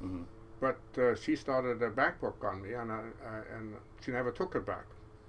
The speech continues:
Speaker 2: So when she died, <laughs> she gave it back to me. That was a, <laughs> that was a good investment. That was a good investment that time.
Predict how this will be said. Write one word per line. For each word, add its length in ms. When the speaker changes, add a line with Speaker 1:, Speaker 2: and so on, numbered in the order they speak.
Speaker 2:
So 140
when 140
she 180
died, 300
<laughs> 60
she 100
gave 160
it 160
back 220
to 100
me. 140
That 60
was 140
a, 240
<laughs> 0
that 340
was 220
a 40
good 160
investment. 540
That 80
was 120
a 20
good 220
investment 540
that 420
time. 120